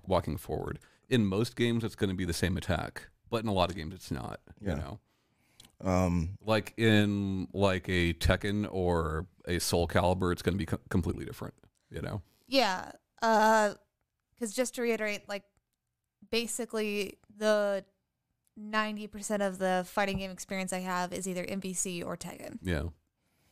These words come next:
Speaker 2: Um,
Speaker 3: To be honest, I don't think I've ever actually played Street Fighter. Like, uh, w-, th-, besides an arcade machine.
Speaker 2: Yeah.
Speaker 1: Sure.
Speaker 2: Um, but it's just,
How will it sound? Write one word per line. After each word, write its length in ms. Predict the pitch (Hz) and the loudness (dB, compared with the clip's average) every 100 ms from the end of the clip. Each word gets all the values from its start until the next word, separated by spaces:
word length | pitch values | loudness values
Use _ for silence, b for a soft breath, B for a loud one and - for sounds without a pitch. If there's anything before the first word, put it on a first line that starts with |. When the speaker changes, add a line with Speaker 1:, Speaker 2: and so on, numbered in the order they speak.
| _ _ - | _ _ -2
Speaker 2:
Um, 480 | 98 95 92 90 - _ _ - | 4 6 6 4 -2 _ _ -12
Speaker 3:
To 60 | - | -2
be 100 | 233 | 0
honest, 320 | 226 240 - | 0 -2 -6
I 100 | 214 | -6
don't 240 | 214 208 - | -6 -6 -6
think 160 | 214 | -2
I've 140 | 202 202 | 0 0
ever 540 | 202 196 190 196 190 _ _ _ _ _ _ - | -2 0 0 0 -4 _ _ _ _ _ _ -6
actually 380 | 208 208 214 208 | -6 -4 -8 -10
played 400 | - - 202 185 - | -10 -4 -4 -4 -6
Street 320 | - 208 - | -6 -4 -8
Fighter. 360 | - - - - _ _ _ _ _ _ _ _ | -8 -8 -10 -12 _ _ _ _ _ _ _ _
Like, 140 | 202 - | -14 -6
uh, 120 | 190 202 | -6 -6
w-, 400 | 208 220 233 220 | -6 -2 -2 0
th-, 180 | 226 | -2
besides 340 | 214 247 233 233 | 0 2 2 2
an 60 | |
arcade 320 | 208 196 185 185 | -6 -6 -8 -6
machine. 400 | 185 - - 214 - | -6 -6 -10 -14 -6
Speaker 2:
Yeah. 140 | 82 | -4
Speaker 1:
Sure. 300 | 101 95 80 _ _ _ _ _ _ _ _ _ - | -2 -2 -4 _ _ _ _ _ _ _ _ _ -4
Speaker 2:
Um, 540 | 92 85 80 78 113 _ _ _ _ _ _ _ _ _ _ _ _ _ _ _ _ - | 0 2 2 -2 -4 _ _ _ _ _ _ _ _ _ _ _ _ _ _ _ _ -2
but 200 | 113 110 | 2 2
it's 160 | 117 110 | 4 4
just, 320 | 123 123 - | 2 0 -6